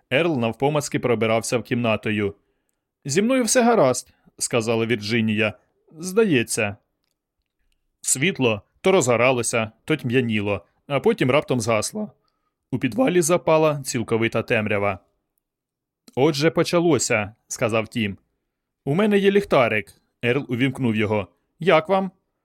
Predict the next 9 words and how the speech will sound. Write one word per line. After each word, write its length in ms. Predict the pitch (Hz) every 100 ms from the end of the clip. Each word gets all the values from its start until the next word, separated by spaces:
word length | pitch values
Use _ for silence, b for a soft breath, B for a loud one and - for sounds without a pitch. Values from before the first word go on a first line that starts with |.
| _ _
«Чудово», 640 | - 185 220 151 135 127 117 _ -
відповів 500 | 117 110 123 113 110
Тім. 320 | - 233 - _ _ _ _ _ _ _ _ _ -
Упало 420 | 127 135 165 185
ще 260 | - 131 117
кілька 380 | 123 107 113 -
Р 160 | 120
К 100 | -
Р. 300 | 117 110 107